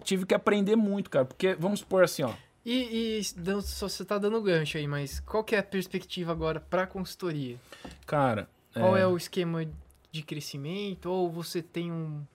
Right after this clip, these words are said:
Speaker 1: Tenho. Eu tenho alguns produtos, né? Eu tô entrevistando algumas pessoas, é,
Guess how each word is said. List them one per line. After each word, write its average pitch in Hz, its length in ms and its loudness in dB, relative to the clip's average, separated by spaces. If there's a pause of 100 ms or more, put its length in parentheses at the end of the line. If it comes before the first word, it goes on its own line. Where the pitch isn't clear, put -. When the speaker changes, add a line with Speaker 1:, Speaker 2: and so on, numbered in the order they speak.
(640)
Speaker 1:
Tenho. 123 400 2
Eu 131 180 2
tenho 143 300 2
alguns 147 300 2
produtos, 135 920 0 (200)
né? 107 280 0
Eu 107 80 2
tô 120 140 -2
entrevistando 120 640 0
algumas 120 300 0
pessoas, 110 760 -6 (600)
é, 98 560 -6